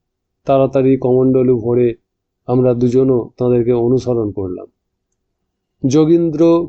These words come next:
কৃপানাথের গুহার কাছাকাছি হতেই দেখতে পেলাম গুহার পশ্চিম দিকে যাঁরা থাকেন, যাঁদের পরিচয় দিতে গিয়ে গিরনারি বাবা বলেছিলেন,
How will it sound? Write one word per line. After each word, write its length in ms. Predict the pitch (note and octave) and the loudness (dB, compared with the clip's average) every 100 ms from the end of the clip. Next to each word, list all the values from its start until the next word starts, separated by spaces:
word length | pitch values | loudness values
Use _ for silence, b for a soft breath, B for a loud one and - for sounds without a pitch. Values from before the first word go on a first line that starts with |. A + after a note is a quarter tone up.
| - | -4
কৃপানাথের 640 | D3+ D3+ D#3+ D#3+ C#3+ D#3+ | -4 0 0 0 2 0
গুহার 360 | C#3 C#3+ C3+ D3 | 2 2 2 0
কাছাকাছি 540 | C#3 D3 D3 D3 D3+ | -2 -2 -2 -2 0
হতেই 340 | C3 C3+ D3 D3 | 0 0 0 2
দেখতে 280 | C3+ C3+ C3+ | 0 -2 -2
পেলাম 440 | C#3+ C#3+ C#3+ C#3 _ _ _ _ _ B2 | 2 2 0 -4 _ _ _ _ _ -4
গুহার 420 | B2+ C#3+ C3 C#3+ C3 | 0 2 2 0 0
পশ্চিম 460 | C3+ C3 - C#3+ | -4 -2 0 2
দিকে 460 | C#3 C3+ C#3 C3 C3+ | 2 2 2 2 0
যাঁরা 320 | B2+ B2+ B2 | -2 0 -2
থাকেন, 480 | - A#2+ C#3+ B2 F#2+ _ _ _ _ _ _ - | -2 -4 -2 -2 -6 _ _ _ _ _ _ -8
যাঁদের 360 | B2 C#3 C#3 C3+ | -2 0 2 0
পরিচয় 440 | C#3 C#3+ C3+ D3 | 2 2 4 2
দিতে 280 | C3+ C#3 D3 | 2 0 0
গিয়ে 300 | C3 C#3 C#3 | 2 2 2
গিরনারি 480 | B2+ C3+ C#3 C3+ C#3 | 2 2 4 4 2
বাবা 220 | C3 C3 | 2 2
বলেছিলেন, 640 | B2+ B2+ B2+ C3 C3 B2+ | 2 2 2 0 0 0